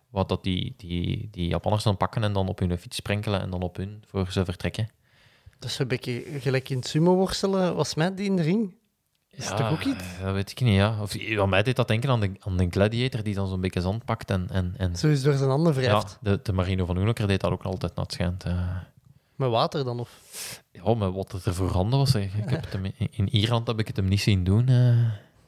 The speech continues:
Speaker 1: Maar ja, we weten ook hoe dat is afgelopen.
Speaker 2: Ja, ja.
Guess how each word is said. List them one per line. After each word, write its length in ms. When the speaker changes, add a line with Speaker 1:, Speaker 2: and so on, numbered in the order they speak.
Speaker 1:
Maar 280
ja, 260
we 120
weten 260
ook 100
hoe 80
dat 140
is 160
afgelopen. 540
Speaker 2:
Ja, 260
ja. 180